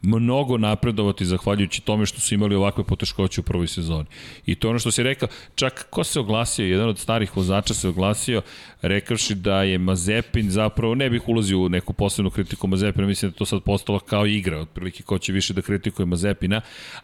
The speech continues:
ali Maze-, mada je Mazepin dao zanimljivu izjavu i rekao, „Ljudi, svi mi koji plaćamo da vozimo, zaslužujemo da budemo ovde.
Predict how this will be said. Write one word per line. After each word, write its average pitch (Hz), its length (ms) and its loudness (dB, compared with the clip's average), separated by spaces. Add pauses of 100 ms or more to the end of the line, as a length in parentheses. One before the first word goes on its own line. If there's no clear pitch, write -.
ali 113 420 2
Maze-, 117 300 2
mada 147 160 0
je 151 40 2
Mazepin 147 340 0
dao 139 160 2
zanimljivu 131 380 2
izjavu 104 240 2
i 92 40 4
rekao, 104 260 0
„Ljudi, 117 200 2
svi 123 220 -2
mi 120 140 2
koji 107 180 0
plaćamo 110 480 0
da 87 100 2
vozimo, 92 380 2
zaslužujemo 98 580 0
da 87 100 0
budemo 85 380 0
ovde. 80 240 -4